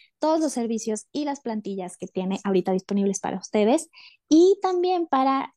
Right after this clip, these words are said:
ya ir cerrando el episodio, me encantaría quedarme hablando muchísimo más, pero sabemos que estos episodios son cortitos con la información necesaria que ustedes necesitaban en este momento. Y Vale, quería cerrar el episodio, siempre hago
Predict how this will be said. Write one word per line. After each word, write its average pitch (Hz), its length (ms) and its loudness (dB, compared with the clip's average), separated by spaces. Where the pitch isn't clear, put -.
ya 269 240 0
ir 320 120 -2
cerrando 269 440 -2
el 277 80 0
episodio, 220 500 -6
me 233 120 -4
encantaría 226 480 -4
quedarme 262 340 -2
hablando 240 320 -4
muchísimo 240 500 -8
más, 214 280 -6
pero 254 160 0
sabemos 254 380 0
que 269 80 -6
estos 277 180 -6
episodios 254 520 -2
son 254 200 -4
cortitos 349 720 -6
con 269 120 -8
la 254 40 -4
información 240 720 -8
necesaria 254 420 -4
que 220 100 -14
ustedes 226 280 -8
necesitaban 233 680 -2
en 214 100 -2
este 214 220 -4
momento. 202 520 -4
Y 302 100 0
Vale, 320 280 2
quería 302 340 2
cerrar 262 480 0
el 262 80 -2
episodio, 233 580 -6
siempre 220 540 -6
hago 208 240 -8